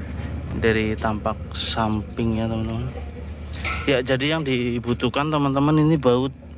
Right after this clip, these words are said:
saya pakai baut tiga senti M enam. Ini juga tiga senti M enam.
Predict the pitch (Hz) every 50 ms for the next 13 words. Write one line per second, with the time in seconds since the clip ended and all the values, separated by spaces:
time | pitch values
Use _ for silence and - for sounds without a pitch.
0 | - - - 135 127 135 131 135 127 135 131 127 - 117 113 - - 113 113 107
1 | 110 110 107 110 104 117 120 127 - - - - 127 120 117 110 110 107 104 117
2 | 139 143 - - - - - - - - - - - - - - - 113 113 104
3 | - 117 - 117 107 101 95 73 - - - - - - - - - - 110 104
4 | - 107 107 110 107 117 120 123 117 113 113 110 107 110 113 120 71